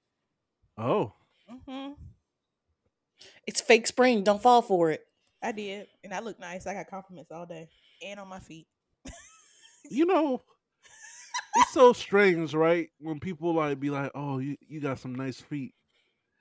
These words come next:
Speaker 1: And, like, why are you looking so hard at somebody, uh, feet in the wild like that?
Speaker 2: It's a thing. It's a fetish. Some people like it.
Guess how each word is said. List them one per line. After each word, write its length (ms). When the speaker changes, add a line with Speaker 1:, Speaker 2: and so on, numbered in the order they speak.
Speaker 1:
And, 500
like, 260
why 200
are 60
you 160
looking 220
so 180
hard 280
at 120
somebody, 500
uh, 460
feet 280
in 140
the 100
wild 400
like 160
that? 240
Speaker 2:
It's 120
a 80
thing. 480
It's 120
a 100
fetish. 580
Some 160
people 260
like 400
it. 140